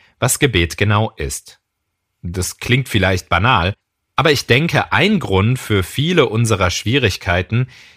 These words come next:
ist tatsächlich Verwirrung an dieser Stelle. Im alltäglichen Leben geschieht es sehr leicht, dass wir über Gebet denken und reden, als wäre es eine abstrakte Übung.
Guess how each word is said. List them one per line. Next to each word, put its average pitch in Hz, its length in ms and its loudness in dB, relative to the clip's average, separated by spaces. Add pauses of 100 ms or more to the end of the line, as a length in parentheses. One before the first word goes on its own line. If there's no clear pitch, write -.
(200)
ist - 240 -2
tatsächlich 131 580 0
Verwirrung 113 640 2
an 85 160 -2
dieser 78 260 -4
Stelle. 67 440 -8 (600)
Im 113 100 0
alltäglichen 113 720 0
Leben 110 320 0
geschieht 120 360 0
es 107 140 -4
sehr 95 160 2
leicht, 110 440 0 (400)
dass - 160 -2
wir 120 120 2
über 113 160 0
Gebet 98 460 0
denken 104 400 0
und 90 160 -2
reden, 113 540 0 (340)
als 101 220 -4
wäre 113 300 2
es 107 200 -4
eine 98 240 0
abstrakte - 640 -6
Übung. 80 580 -4